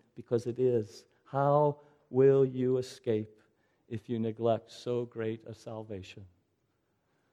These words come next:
How will you escape if you neglect so great a Savior? You will not,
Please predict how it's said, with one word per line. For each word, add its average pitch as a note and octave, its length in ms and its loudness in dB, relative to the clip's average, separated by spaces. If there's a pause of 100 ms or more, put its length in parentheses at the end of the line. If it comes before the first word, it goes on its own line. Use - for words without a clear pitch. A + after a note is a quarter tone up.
(400)
How C#3+ 160 8
will D3+ 100 6
you D#3+ 300 4
escape D#3+ 540 -6
if D#3+ 160 -6
you E3 60 -4
neglect D#3+ 400 -2
so E3 220 -4
great E3+ 280 -4
a E3+ 40 -4
Savior? F3+ 580 -8
You F3 180 -8
will G#3+ 240 -6
not, D3 260 -14